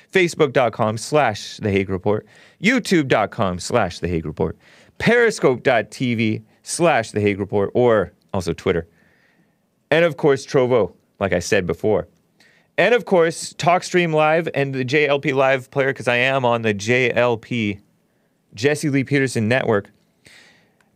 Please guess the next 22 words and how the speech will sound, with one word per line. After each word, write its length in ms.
And, 420
uh, 420
I 220
have 300
a 160
hand-picked 800
song 400
for 160
you. 180
I 80
know 140
you 160
guys 420
were 380
disappointed 720
in 180
not 440
being 280
able 240
to 80
hear 360
Hake's 420